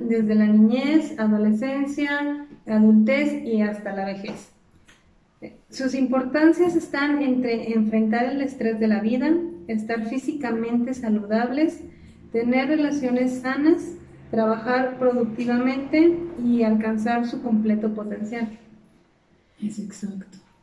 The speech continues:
Speaker 1: ¿Conoces a alguien que, bueno, digamos, ¿cómo, cómo lo definiría? Que
Speaker 2: Mm.
Speaker 1: le tenga, pues, vamos a decirlo de una manera muy tosca, que te-, que sufra de una enfermedad mental.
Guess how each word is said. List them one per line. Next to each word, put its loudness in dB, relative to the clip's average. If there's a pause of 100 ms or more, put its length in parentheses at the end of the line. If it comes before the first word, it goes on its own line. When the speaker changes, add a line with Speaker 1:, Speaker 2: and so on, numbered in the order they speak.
Speaker 1:
¿Conoces 2
a 2
alguien -2
que, -6 (540)
bueno, -2
digamos, -2 (260)
¿cómo, -2
cómo -2
lo 2
definiría? 0 (680)
Que -2
Speaker 2:
Mm. 4 (100)
Speaker 1:
le -4 (1160)
tenga, 0
pues, -4 (280)
vamos 2
a 4
decirlo 2
de 0
una 2
manera 2
muy -2
tosca, -2
que -6
te-, -6
que -12
sufra -10
de -2
una -6
enfermedad -12
mental. -10